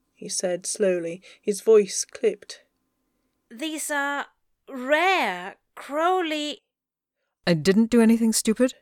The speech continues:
Speaker 1: Crowley babbled, using Aziraphale's dangling right hand to haul himself to his feet.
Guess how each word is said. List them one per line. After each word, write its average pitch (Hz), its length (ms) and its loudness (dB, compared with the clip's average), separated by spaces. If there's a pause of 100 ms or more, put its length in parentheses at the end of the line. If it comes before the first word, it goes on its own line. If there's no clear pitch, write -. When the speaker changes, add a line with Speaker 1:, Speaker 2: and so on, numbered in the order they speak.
(160)
Speaker 1:
Crowley 175 320 -6
babbled, 180 420 -6 (280)
using 240 380 0
Aziraphale's 214 720 4
dangling 214 500 2
right 208 260 0
hand 226 440 -6
to - 100 -6
haul 240 320 4
himself 160 520 -2
to 185 100 -2
his 196 200 -2
feet. 233 400 -10